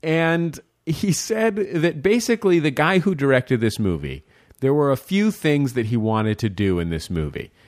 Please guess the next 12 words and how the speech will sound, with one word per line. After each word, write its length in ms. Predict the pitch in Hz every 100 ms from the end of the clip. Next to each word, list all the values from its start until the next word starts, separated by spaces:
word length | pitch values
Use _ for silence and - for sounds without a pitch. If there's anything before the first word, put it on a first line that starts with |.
| _
He 120 | 135
had 100 | 135
a 60 |
few 320 | 127 - 165 160
ideas. 520 | 139 113 101 58 -
He 100 | 127
had 160 | 123 117
this 160 | 127
idea 580 | 127 120 113 127 127 123
for, 640 | 120 - 117 117 113 107 -
uh, 520 | 110 104 101 98 101 98 _ -
a 360 | 98 95 92